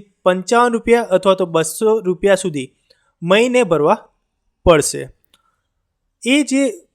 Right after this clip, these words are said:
પૈસા કેટલા ભરવાના છે એ તમારી ઉંમર પર નક્કી થશે.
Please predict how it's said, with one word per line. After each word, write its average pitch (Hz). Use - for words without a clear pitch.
પૈસા 196
કેટલા 208
ભરવાના 180
છે 185
એ 220
તમારી 220
ઉંમર 180
પર 175
નક્કી 165
થશે. -